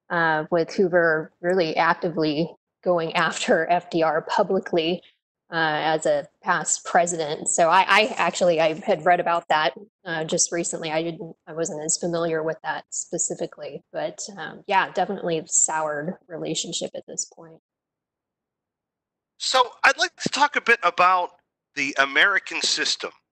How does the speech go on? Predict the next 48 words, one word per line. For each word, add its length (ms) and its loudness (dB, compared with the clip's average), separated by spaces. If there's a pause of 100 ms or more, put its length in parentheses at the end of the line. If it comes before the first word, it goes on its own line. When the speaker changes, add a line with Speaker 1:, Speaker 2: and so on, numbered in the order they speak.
(160)
Speaker 2:
I 120 -2
know 160 -2
this 180 0
is 160 -4
a, 320 4
this 140 -4
is 120 -4
a 140 2
trope 460 0 (100)
that, 140 -2 (180)
that, 140 -6 (180)
that 140 -8 (260)
Hoover, 360 -10 (300)
uh, 120 -10 (120)
touches 360 -2
on 160 0
in 80 -10
some 200 -2
of 120 -4
his, 240 -6 (480)
uh, 180 -6 (240)
some 160 -2
of 80 -6
his 80 -2
speeches 320 -2
back 220 2
in 80 -2
nineteen 360 -2
twenty-eight. 640 0 (540)
Um, 220 0 (200)
what 100 -2
is 80 -2
he 100 -8
talking 480 0
about 380 -2
here? 200 -20
What 100 -8
does 100 -2
he 80 -4
mean 240 -4
by 160 4
the 100 -6
American 460 0
system? 520 -6 (460)
He, 100 -14
he 120 -12
refers 480 0
to 600 -4